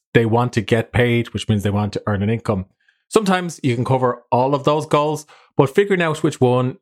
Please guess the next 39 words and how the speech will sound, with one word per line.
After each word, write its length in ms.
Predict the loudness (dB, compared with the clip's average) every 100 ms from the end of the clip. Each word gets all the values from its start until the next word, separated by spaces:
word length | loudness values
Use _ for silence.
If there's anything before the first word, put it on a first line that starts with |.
| _
is 160 | -2 0
the 80 | 0
most 200 | 0 -2
important 380 | -2 -2 -4 -6
to 140 | 0
you 260 | 0 0 0
will 180 | -2
help 240 | 0 -2 0
you 140 | -2
get 260 | 0 -4 -4
through 460 | -2 0 0 -4 _ _ _ _
the 60 | -2
painful 360 | 0 0 0 0
first 320 | 2 0 0
few 140 | 0
months 300 | 2 -2 -2 -2
of 200 | 0 0
writing 520 | 0 0 0 -2 -2
that 360 | -4 -2 -2 -4
first 460 | -4 -2 -4 -10 _ -4
draft. 420 | -2 -2 -4 _ _ _ _ _ _ -2
Now, 120 | 0
for 120 | 2 2
years, 280 | 2 0
I 200 | 0 0
had 200 | 2 0
this 260 | 0 -2 -2 0
limiting 380 | 2 2 0
belief 300 | 0 0 0
that 120 | 0 0
it 40 |
was 200 | -2 -2
difficult 440 | 0 0 2 0
for 200 | 0 0
writers 460 | 2 2 2 0 -2
to 380 | 0 2 2 0
earn 480 | 0 0 0 -2 -2
a 60 | -2
living 400 | 0 0 -2